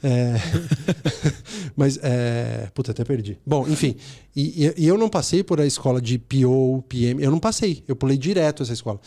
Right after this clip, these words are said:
mas muito pela liderança de como Scrum, que lá chamava Agile, é, Agile Expert, eu exercia perante ao time, numa visão de produto. Galera,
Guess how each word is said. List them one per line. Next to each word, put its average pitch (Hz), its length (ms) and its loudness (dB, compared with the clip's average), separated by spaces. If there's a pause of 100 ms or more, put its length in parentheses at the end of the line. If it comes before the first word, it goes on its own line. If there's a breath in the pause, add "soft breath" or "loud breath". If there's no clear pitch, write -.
(220 loud breath)
mas 139 160 2
muito 165 380 2
pela 175 260 2
liderança 170 800 0
de 156 160 -4
como 135 400 0
Scrum, 131 580 0
que - 180 -14
lá 117 180 -2
chamava 117 460 -4
Agile, 110 480 -4
é, 123 120 -8
Agile 110 320 -8
Expert, 139 360 -8 (440 loud breath)
eu 147 120 4
exercia 160 420 0
perante 180 280 -6
ao 214 60 -8
time, 180 260 -12 (540)
numa 143 200 0
visão 139 200 2
de 160 140 -2
produto. 151 680 -2 (440)
Galera, 123 380 0